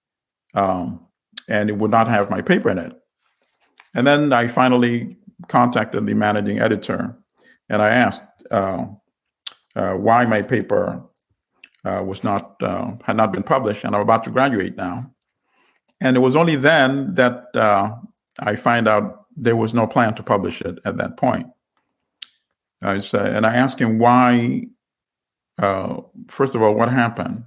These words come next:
And then he says, two editors supported publishing, two opposed, and then the executive editor cast a decisive, decisive negative vote. So I asked, um, "What was the reason?"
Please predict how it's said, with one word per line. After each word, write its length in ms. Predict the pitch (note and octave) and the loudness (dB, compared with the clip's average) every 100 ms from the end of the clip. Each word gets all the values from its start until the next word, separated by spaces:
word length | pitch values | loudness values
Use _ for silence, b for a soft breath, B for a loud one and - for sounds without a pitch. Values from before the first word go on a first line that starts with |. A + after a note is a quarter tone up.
| _ | _
And 140 | A#2+ A#2 | -4 -2
then 100 | A#2 | 0
he 80 | |
says, 440 | A2 A2 G2 G#2 - _ _ _ | 0 0 0 -2 -14 _ _ _
two 200 | - B2+ | -2 2
editors 400 | B2 A2+ - G2 | 4 2 -2 -4
supported 440 | F#2+ - G#2+ G2+ - | -6 -2 -2 -2 0
publishing, 640 | A2+ G#2+ - G#2+ F#2+ - _ - - - | 0 0 -2 -4 -4 -8 _ -14 -12 -4
two 160 | A#2+ | 0
opposed, 640 | G2+ F2 A#2 A#2 A2+ A2+ - _ _ _ _ _ - | 0 0 2 2 2 -2 -8 _ _ _ _ _ -10
and 120 | G2+ | -2
then 140 | G#2 F#2+ | 0 0
the 100 | F#2+ | -2
executive 520 | F#2+ B2 B2 A#2 G#2+ | 0 0 0 -2 -2
editor 580 | G#2 G#2 - G#2+ G2 - - | -2 -2 -2 -2 -4 -10 -6
cast 260 | G2+ G#2+ | -4 -2
a 60 | - | -4
decisive, 600 | - - G2 F2 F#2+ A2+ - - C3 | -4 -2 -2 0 -6 -6 -14 -14 -8
decisive 520 | G#2+ - A2 - G#2+ | -2 -2 -2 -4 -2
negative 400 | A2+ G2+ G2 G2 | 0 0 -2 0
vote. 300 | A#2 A2 - _ _ b b b _ _ - | 0 0 -6 _ _ b b b _ _ -18
So 140 | - B2+ | -2 2
I 40 | |
asked, 380 | C#3 C3+ - - B2 | 2 -2 -12 -8 0
um, 440 | G#2 G2+ - - - | 2 2 -2 -8 0
"What 160 | B2 | 2
was 160 | C3 B2 | 2 2
the 100 | A#2+ | 2
reason?" 540 | A2+ A#2+ - - G#2 | 2 2 0 -8 -12